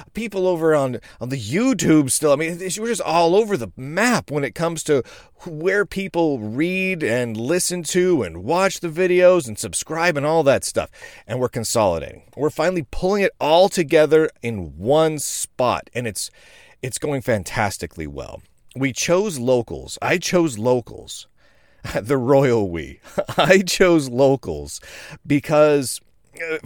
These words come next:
for, there are a number of reasons, really, but one of the big things was how amazingly receptive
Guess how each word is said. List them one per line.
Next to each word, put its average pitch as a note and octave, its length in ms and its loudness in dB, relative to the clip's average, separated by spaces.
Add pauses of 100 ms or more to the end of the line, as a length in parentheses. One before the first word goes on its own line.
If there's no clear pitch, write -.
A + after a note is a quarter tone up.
(140)
for, E3+ 400 0 (260)
there D#3+ 280 2
are D#3+ 80 6
a C3 260 0
number D#3 260 2
of E2 140 -6
reasons, D2 320 -12
really, A2 360 -2 (280)
but C3 140 -2
one F#3 120 -2
of A3+ 60 -4
the F3+ 80 0
big G3 320 2
things - 580 -14 (640)
was C#3 600 4
how G3+ 720 -2 (120)
amazingly F#3 720 -2
receptive - 1120 -4